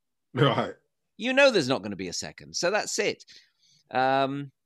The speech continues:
Speaker 2: under those circumstances, I think it's impossible. Something has to really change dramatically in the next few games for us to start picking up points. Now, Parker's talking very bravely.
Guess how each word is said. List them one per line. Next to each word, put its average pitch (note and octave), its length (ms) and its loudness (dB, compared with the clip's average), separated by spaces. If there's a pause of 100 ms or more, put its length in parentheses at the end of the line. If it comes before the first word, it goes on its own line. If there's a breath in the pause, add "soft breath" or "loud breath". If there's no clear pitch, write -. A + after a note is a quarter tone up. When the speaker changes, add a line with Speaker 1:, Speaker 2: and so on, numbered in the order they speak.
(920)
Speaker 2:
under G3+ 240 0
those F#3+ 240 4
circumstances, G#2 920 -2
I F#2 100 -2
think F2+ 240 -12
it's - 180 -16
impossible. D2 600 -16 (300 soft breath)
Something G3 460 0
has D3 200 -2
to C3 120 -6
really D3+ 640 -4
change A#2+ 640 -6 (480)
dramatically A#2 960 -4 (1080)
in A2 80 -8
the G#2+ 80 -4
next C3 240 -4
few A#2+ 220 -2
games F2 560 -8 (220)
for - 120 -6
us G2+ 160 -6
to - 80 -14
start - 300 -8
picking E2+ 280 -14
up - 160 -18
points. - 440 -20 (280 soft breath)
Now, C3+ 360 0 (200)
Parker's C#3 440 -4
talking A2 320 -8
very F#2+ 200 -2
bravely. G#2+ 540 -4